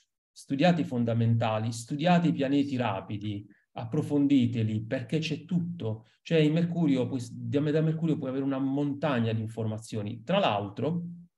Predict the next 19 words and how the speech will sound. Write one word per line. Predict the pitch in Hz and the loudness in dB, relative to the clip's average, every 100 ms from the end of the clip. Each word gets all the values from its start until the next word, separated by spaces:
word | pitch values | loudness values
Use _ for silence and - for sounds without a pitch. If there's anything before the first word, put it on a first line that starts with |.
| _ _ _ | _ _ _
lo | 143 | -6
studio | 139 202 165 | -4 0 4
di | 143 | 4
Mercurio | 139 139 123 117 117 | 4 0 0 2 4
è | 117 | 4
forse | 190 165 170 | 2 -2 -2
facilitato | - - 156 156 139 110 113 | -2 -2 -4 0 2 2 0
rispetto | 110 - 113 113 | -8 -8 -8 -6
a | |
tutti | 117 160 117 | -6 -6 0
gli | |
altri | 110 107 107 | 0 0 -4
astri, | 90 87 - 110 - - _ | -8 -10 -14 -16 -18 -20 _
perché | 170 175 170 | -2 0 0
ci | 175 | 0
toglie | 180 175 151 | 2 2 4
dall'assillo | 139 135 - 156 151 139 | 2 2 -4 -2 0 0
degli | 120 117 | 0 0
aspetti. | 113 113 98 87 - - | -2 -4 -10 -12 -16 -18